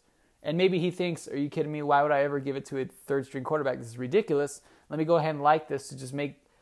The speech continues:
dummies on the Crowd Noise podcast go bananas." I don't know. I'm just saying it's very, very interesting and peculiar. Two very fancy words that we don't normally use on the Crowd Noise podcast.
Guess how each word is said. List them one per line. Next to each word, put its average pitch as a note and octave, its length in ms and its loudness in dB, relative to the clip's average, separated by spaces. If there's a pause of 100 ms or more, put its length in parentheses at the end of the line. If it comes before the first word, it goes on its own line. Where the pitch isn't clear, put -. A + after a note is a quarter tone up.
(420)
dummies D#3 320 0
on D3 60 -2
the C3+ 60 -2
Crowd D3 220 4
Noise C3+ 140 -4
podcast E3+ 460 4
go D3 140 2
bananas." B2+ 480 -8 (600)
I E3 120 -2
don't A3+ 100 -2
know. G#3+ 300 0 (260)
I'm B2 100 -14
just B3 260 -6
saying D#3 320 -8 (180)
it's - 200 -12
very, A3+ 440 -8
very A3 460 -12 (280)
interesting G#3+ 680 2
and F#3 180 -4
peculiar. C#3+ 720 -2 (1200)
Two C3+ 140 -6
very D#3 280 -2
fancy D#3+ 380 -8
words B2 300 -4
that A#2 100 -10
we A#2+ 80 -8
don't D3+ 240 -6
normally C#3+ 320 -8
use E3 340 -4
on C#3 60 -4
the C3+ 80 -10
Crowd C#3+ 180 -4
Noise C#3 140 -8
podcast. C#3+ 460 -2